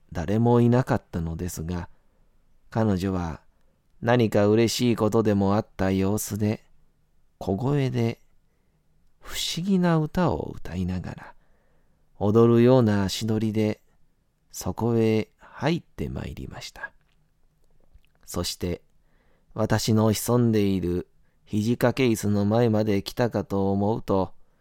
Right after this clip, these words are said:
いきなり放慢で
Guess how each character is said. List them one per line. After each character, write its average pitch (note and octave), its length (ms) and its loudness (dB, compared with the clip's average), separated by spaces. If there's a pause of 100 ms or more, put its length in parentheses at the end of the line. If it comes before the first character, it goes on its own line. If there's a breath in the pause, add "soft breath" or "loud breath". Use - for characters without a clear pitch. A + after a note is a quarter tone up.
(600)
い E2 140 -8
き - 160 -2
な F#2 180 0
り F2 240 -8 (800)
放 F#3 360 0
慢 F#3+ 360 2
で - 280 -8